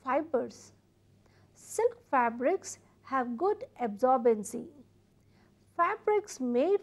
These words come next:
from silk are comfortable in the summer and warm in the winter. Silk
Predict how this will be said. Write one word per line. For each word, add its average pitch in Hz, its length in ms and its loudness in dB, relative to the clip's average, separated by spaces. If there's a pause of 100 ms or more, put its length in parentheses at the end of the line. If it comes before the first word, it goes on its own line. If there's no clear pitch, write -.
from 240 240 -4
silk 339 580 4 (380)
are 262 180 4
comfortable 254 880 0 (320)
in 226 160 -4
the 220 140 0
summer 226 540 -2 (600)
and 226 340 -4
warm 302 360 6 (200)
in 294 180 -2
the 359 100 2
winter. 294 400 -2 (1200)
Silk 466 360 4